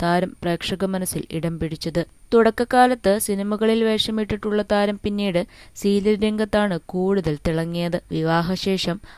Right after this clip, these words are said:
അഭിനയത്തിൽ നിന്നും മാറി നിന്നെങ്കിലും വീണ്ടും അഭിനയ രംഗത്തേക്ക് ശക്തമായി തിരിച്ചെത്തി. ഇപ്പോൾ താരം ഏഷ്യാനെറ്റിൽ സംപ്രേഷണം ചെയ്യുന്ന സാന്ത്വനം ടു എന്ന സീരിയലിൽ അഭിനയിച്ചിരുന്നു. ക്രിക്കറ്റർ ശ്രീശാന്തിന്റെ ചേച്ചിയാണ് നിവേദിത.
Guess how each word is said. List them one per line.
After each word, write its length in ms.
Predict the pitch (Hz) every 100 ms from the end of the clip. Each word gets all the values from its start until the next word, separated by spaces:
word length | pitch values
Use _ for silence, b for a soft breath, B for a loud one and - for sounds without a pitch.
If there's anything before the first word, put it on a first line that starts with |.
| -
അഭിനയത്തിൽ 600 | 143 143 196 202 202 208
നിന്നും 300 | 214 208 208
മാറി 320 | 190 185 180 185
നിന്നെങ്കിലും 540 | 202 196 190 185 143 b b -
വീണ്ടും 400 | 180 208 220 233 -
അഭിനയ 440 | 196 196 196 214 214
രംഗത്തേക്ക് 580 | 214 214 202 208 196 185
ശക്തമായി 640 | - 180 - 214 208 170 -
തിരിച്ചെത്തി. 520 | 165 160 185 - 185 - b b
ഇപ്പോൾ 340 | 254 - 277 277
താരം 340 | 240 226 233 -
ഏഷ്യാനെറ്റിൽ 680 | - 208 202 226 226 220 247
സംപ്രേഷണം 720 | 226 208 202 208 202 226 233
ചെയ്യുന്ന 440 | 214 220 214 165 185 B B -
സാന്ത്വനം 580 | 202 196 208 214 226 240 -
ടു 160 | 233 -
എന്ന 180 | 214 214
സീരിയലിൽ 540 | - 202 202 208 202 - -
അഭിനയിച്ചിരുന്നു. 840 | 175 185 185 185 - 170 175 175 b -
ക്രിക്കറ്റർ 500 | 185 165 180 - 180
ശ്രീശാന്തിന്റെ 800 | - 180 175 - 196 196 196 202
ചേച്ചിയാണ് 760 | - 185 175 - 202 185 160
നിവേദിത. 460 | 165 165 170 165 170